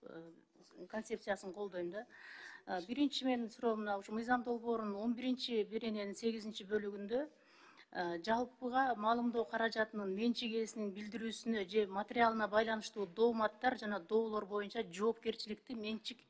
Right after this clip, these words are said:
ээси тартат деп жазылып турат да. Бул кандай дооматтар жөнүндө сөз болуп атат?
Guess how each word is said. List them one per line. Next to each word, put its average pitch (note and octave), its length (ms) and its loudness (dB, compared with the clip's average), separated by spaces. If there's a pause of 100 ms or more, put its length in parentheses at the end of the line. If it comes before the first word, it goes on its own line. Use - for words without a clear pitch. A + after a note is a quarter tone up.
(320)
ээси A3 340 0
тартат A3 400 0 (120)
деп F3+ 160 -8
жазылып F3+ 360 -6
турат F3 280 -6
да. C4 120 -6 (540)
Бул A#3+ 120 -2
кандай A#3+ 420 2
дооматтар B3 520 0
жөнүндө G3+ 320 -6
сөз F#3+ 260 -6
болуп E3+ 320 -4
атат? E3 180 -14